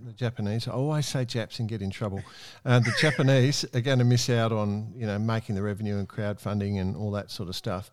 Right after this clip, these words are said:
But, uh, it's been great. And, uh, let's be honest, the sailing has been intense.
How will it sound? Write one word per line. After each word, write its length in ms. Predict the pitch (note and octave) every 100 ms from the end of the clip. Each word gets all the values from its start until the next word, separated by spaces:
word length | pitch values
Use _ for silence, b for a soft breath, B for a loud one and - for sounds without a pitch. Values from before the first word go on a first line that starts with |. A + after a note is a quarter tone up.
| -
But, 400 | G2 E2+ - -
uh, 200 | G2 F#2 G2+ -
it's 160 | D3 -
been 260 | E3 D#3+
great. 320 | B2 C3 C#3 C3+
And, 200 | D3 D3+
uh, 160 | D#3 D3+ -
let's 380 | C#3+ C#3 - - -
be 140 | A2+
honest, 440 | G2 C3 G#3 - _ _ _ _ _ _ _ _ -
the 80 | A#2+
sailing 540 | - A2+ A#2 A2+ G#2
has 180 | F#2+ G#2
been 240 | - G#2+
intense. 720 | F#2+ F#2 - G2+ F2+ - -